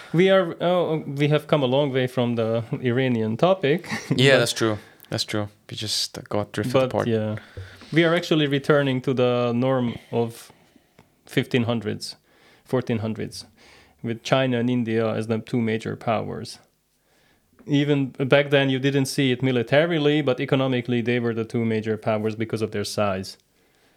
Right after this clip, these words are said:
Speaker 1: before the rise of Europe. And we are returning to that, basically.
Speaker 2: Mm-hmm. Mm-hmm. Uh,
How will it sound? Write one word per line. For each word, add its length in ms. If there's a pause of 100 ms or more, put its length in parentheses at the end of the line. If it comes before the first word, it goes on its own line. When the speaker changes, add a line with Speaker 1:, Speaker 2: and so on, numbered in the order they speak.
(280)
Speaker 1:
before 280
the 100
rise 240
of 100
Europe. 280
And 100
we 100
are 80
returning 500
to 120
that, 360 (1080)
basically. 640
Speaker 2:
Mm-hmm. 60
Mm-hmm. 220 (640)
Uh, 400